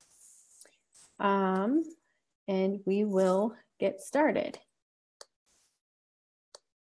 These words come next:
Created a little document,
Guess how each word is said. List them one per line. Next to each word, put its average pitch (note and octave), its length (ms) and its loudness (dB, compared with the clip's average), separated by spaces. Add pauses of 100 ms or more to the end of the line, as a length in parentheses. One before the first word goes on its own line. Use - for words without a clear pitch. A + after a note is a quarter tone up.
(800)
Created G#3 560 2
a G3 80 4
little G3+ 300 4
document, A3 840 6